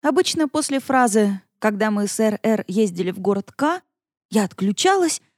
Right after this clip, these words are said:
и дальше ничего не слышала. Мой ребенок с какой-то или каким-то Р Р куда-то ездил, а я об этом не знаю. Кто-то до меня ходил на гимнастические выступления моей Лолы.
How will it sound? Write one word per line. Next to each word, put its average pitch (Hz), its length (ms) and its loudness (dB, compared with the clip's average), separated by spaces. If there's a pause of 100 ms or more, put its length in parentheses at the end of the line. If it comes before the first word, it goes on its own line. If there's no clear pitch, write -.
(120)
и 294 160 2
дальше 277 380 2
ничего 208 420 0
не 170 160 -2
слышала. 156 640 -8 (1200)
Мой 285 180 8
ребенок 285 560 4
с - 80 -6
какой-то 233 640 2
или 202 320 -2
каким-то 202 600 -2
Р 190 320 -2
Р 339 180 4
куда-то 240 460 0
ездил, 165 560 -2 (280)
а 254 160 2
я 330 260 2
об 180 100 -2
этом 202 260 0
не 202 120 -2
знаю. 165 420 -4 (760)
Кто-то 330 380 0
до 233 120 2
меня 277 440 4
ходил 240 360 2
на 214 120 2
гимнастические 208 880 -2
выступления 196 800 0
моей 190 420 2
Лолы. 175 480 2